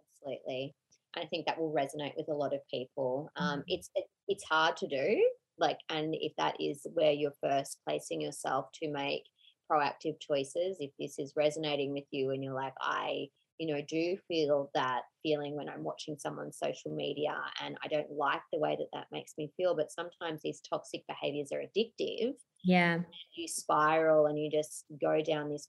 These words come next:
Speaker 1: path, and you're obsessed with looking at other people's lives and wishing that you had it. But I'm glad that you mentioned, um, TikTok and your reels and Instagram and everything like that, because that's how you've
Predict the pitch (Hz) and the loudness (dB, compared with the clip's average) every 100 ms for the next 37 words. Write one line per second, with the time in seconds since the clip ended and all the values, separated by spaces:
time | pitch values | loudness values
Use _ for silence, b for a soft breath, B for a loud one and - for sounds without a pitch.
0 | _ 143 147 147 - 147 147 147 - 151 | _ -4 -2 -2 -4 -4 -2 -2 -2 -6
1 | - 151 143 - - 156 156 151 151 147 | -4 -2 -2 -6 -4 -2 -2 -4 -6 -6
2 | 143 143 151 143 151 - 151 151 139 147 | -8 -6 -6 -6 -8 -6 -6 -4 -6 -6
3 | 147 156 160 151 156 151 151 - 139 - | -6 -6 -4 -6 -6 -6 -6 -10 -14 0
4 | 220 - - _ _ 160 - - _ b | 0 2 -4 _ _ -4 -4 -8 _ b
5 | _ - 170 196 247 - 311 233 170 170 | _ -10 4 6 8 4 2 2 2 0
6 | 175 170 165 - 165 156 151 147 151 - | -2 -2 -6 -6 -2 0 0 -2 -6 -10
7 | - - - - 190 - 170 156 151 - | -20 -20 -20 -8 -8 -4 2 2 2 -4
8 | 160 151 147 151 - 165 156 151 165 160 | -2 0 0 -4 -2 2 2 2 0 2
9 | 160 156 151 151 - 165 - - 160 156 | 2 2 0 -4 -4 -8 -4 -2 -2 -2
10 | 151 151 143 151 151 - - 170 233 247 | -4 -6 -6 -2 -2 -2 -8 2 2 4
11 | 233 202 185 180 - _ _ 180 196 | 4 8 8 6 0 _ _ 0 0